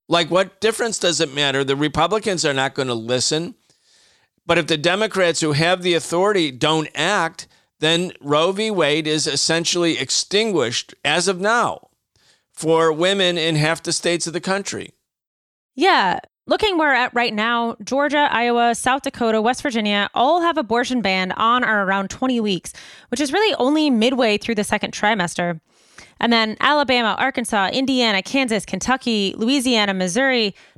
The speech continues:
Speaker 2: Nebraska, North Dakota, Ohio, Oklahoma, South Carolina, Wisconsin, same deal, all around twenty weeks. But you also have to have that nasty waiting period where you have to have at least two clinic visits by some of those states.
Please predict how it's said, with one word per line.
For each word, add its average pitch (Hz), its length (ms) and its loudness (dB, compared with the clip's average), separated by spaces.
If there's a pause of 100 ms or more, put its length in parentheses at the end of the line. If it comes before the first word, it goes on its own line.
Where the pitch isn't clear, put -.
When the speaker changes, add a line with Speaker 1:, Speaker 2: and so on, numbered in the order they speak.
Speaker 2:
Nebraska, 233 560 0
North 247 220 0
Dakota, 220 440 0
Ohio, 220 640 0
Oklahoma, 233 640 0
South 190 280 -2
Carolina, 247 500 2
Wisconsin, 226 680 -2 (300)
same 320 300 0
deal, 247 480 2 (140)
all 277 120 2
around 294 220 0
twenty 269 240 -2
weeks. 247 220 -2
But - 100 -6
you 262 140 -2
also 285 280 0
have 294 140 0
to 285 80 0
have 247 200 0
that 240 140 0
nasty 208 520 -2
waiting 214 360 0
period - 360 -6 (400)
where 233 80 2
you 262 160 4
have 262 140 2
to 269 60 -2
have 240 140 2
at - 100 0
least 233 300 -2
two 370 280 0
clinic 330 340 -2
visits 180 320 -2
by 196 120 0
some 185 220 -2
of 175 60 0
those 170 160 -2
states. - 420 -4